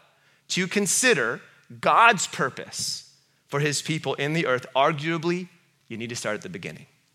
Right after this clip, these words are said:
That just makes sense. To answer the question, "What is the purpose of the church?"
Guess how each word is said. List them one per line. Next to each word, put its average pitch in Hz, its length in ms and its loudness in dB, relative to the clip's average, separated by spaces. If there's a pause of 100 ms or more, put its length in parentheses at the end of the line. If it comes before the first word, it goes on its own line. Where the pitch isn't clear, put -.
(520)
That 127 180 4
just 123 180 -10
makes 113 240 -8
sense. - 400 -16 (220)
To - 160 -6
answer 165 280 2
the 185 100 2
question, 131 500 0 (200)
"What 156 180 2
is 165 120 0
the 175 60 -4
purpose 175 360 -2
of 160 120 -4
the 165 60 -8
church?" - 640 -8